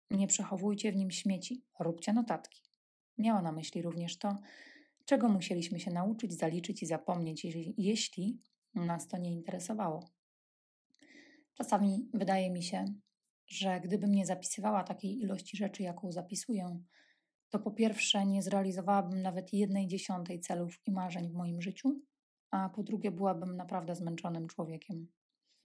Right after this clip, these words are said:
Listy przynoszą spokój i kontrolę. Listy zwalniają z nieustannego myślenia o milionie rzeczy do załatwienia i o tym, jak je umieścić na osi czasu każdego dnia.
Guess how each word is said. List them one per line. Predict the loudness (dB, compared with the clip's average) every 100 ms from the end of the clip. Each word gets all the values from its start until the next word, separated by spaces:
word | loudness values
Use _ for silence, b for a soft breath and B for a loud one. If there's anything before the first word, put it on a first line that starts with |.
| _ -4
Listy | 0 0 0 -6
przynoszą | -4 -4 -4 -4 -8
spokój | -8 -2 -2 -2 -6 -6
i | -8
kontrolę. | -8 -6 -6 -6 -8 -16 _ b b b b b _ -2
Listy | -2 0 -4
zwalniają | 0 0 2 2 0 0
z |
nieustannego | 2 2 2 0 -4 -4 -4 -2
myślenia | -4 -2 -2 -2 -2 -2
o |
milionie | -2 -2 -2 -2 -2 -2
rzeczy | -2 -2 -4 -6
do | -8 -4
załatwienia | -4 -4 -6 -6 -4 -6 -10 b b b _ -2
i | 0
o | 2 0
tym, | 0 2 2 0 -2
jak | 2 2 2
je | 0
umieścić | 0 0 -2 -8 -4
na | -2 -2
osi | -4 -6
czasu | -6 -6 -6
każdego | -8 -8 -6 -6
dnia. | -4 -6